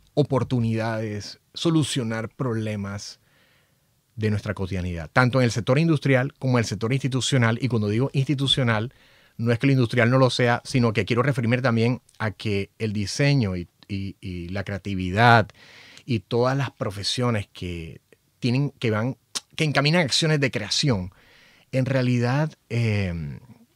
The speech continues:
su enfoque debe basarse en hacer este mundo un, un mejor lugar para vivir. Entonces, cierro con esto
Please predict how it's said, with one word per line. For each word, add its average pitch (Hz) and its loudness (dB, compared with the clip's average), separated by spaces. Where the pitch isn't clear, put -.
su - 0
enfoque 156 2
debe 131 0
basarse 139 -2
en 131 0
hacer 113 -2
este 127 -4
mundo 123 0
un, 120 -4
un 117 -2
mejor 117 2
lugar 104 -2
para 101 -4
vivir. 76 -10
Entonces, 147 0
cierro 185 4
con 156 2
esto 160 0